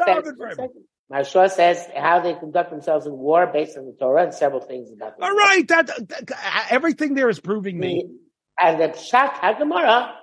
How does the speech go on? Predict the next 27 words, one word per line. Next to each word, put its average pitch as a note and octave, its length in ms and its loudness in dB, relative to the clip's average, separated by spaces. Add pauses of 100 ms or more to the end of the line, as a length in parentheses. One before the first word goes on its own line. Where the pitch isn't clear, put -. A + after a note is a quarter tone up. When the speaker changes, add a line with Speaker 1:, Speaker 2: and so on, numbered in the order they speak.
(200)
Speaker 1:
which - 140 -20
is B2+ 120 -16
Nifsak D#3 420 -4
in C4 60 -4
the D4 100 4
Rambam, G#3+ 560 2 (380)
and D3 100 -8
Rashi F3 300 2
also C#3+ 180 -2
says D3 300 -2
this, G3+ 160 -4
the C#3 80 -8
two E3+ 140 -10
different C#3+ 340 -2
explanations B2+ 440 -10
in B2 100 -16
Rashi, A2+ 440 -18 (260)
that D3 260 0
a C3+ 100 -6
Melech F3+ 400 4
Zakuk F3 680 0
Ishu G#3+ 300 -14
Sanhedrin D#3+ 500 -2
Nas D3+ 200 0
Nizom C3 340 -8
Mechemes A#2+ 280 -12
Rishus. - 380 -20